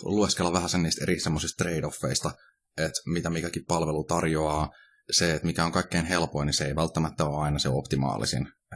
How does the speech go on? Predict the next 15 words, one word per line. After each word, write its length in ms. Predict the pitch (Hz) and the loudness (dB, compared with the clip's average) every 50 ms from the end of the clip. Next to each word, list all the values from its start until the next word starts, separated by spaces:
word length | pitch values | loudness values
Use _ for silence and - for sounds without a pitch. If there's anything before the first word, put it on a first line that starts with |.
| - 73 | -12 -12
Et, 60 | 78 - _ _ _ _ _ _ _ _ - - | -14 -14 _ _ _ _ _ _ _ _ -8 -6
et 80 | 69 - | -2 0
siinä 180 | - 90 82 82 | 0 0 0 0
ei 60 | 85 | 2
kumminkaan 360 | 101 101 95 92 101 92 92 | 4 4 4 4 4 2 2
mitään 380 | 90 87 95 90 90 87 85 - - | 2 2 2 2 2 2 0 -2 -6
niinku 400 | - 80 82 - 85 82 - _ - - | -10 -10 -6 -4 -6 -6 -6 _ -6 -2
haittaa, 540 | - 92 87 85 - - 76 69 67 69 - _ - | 0 2 2 0 -2 -2 -2 -2 -2 -2 -4 _ -10
että 120 | - - 73 | -8 -6 -4
jos 200 | 73 76 - - | 0 2 2 2
on, 160 | 80 76 69 - _ - _ _ _ _ _ _ _ - | 2 0 -2 -4 _ -20 _ _ _ _ _ _ _ -2
jos 180 | - 92 85 87 | 0 4 4 4
on 80 | 92 | 4
tavallaan 340 | - 92 95 92 92 90 87 95 | 4 4 4 4 4 4 4 4
varma 260 | 95 92 87 82 | 4 4 4 2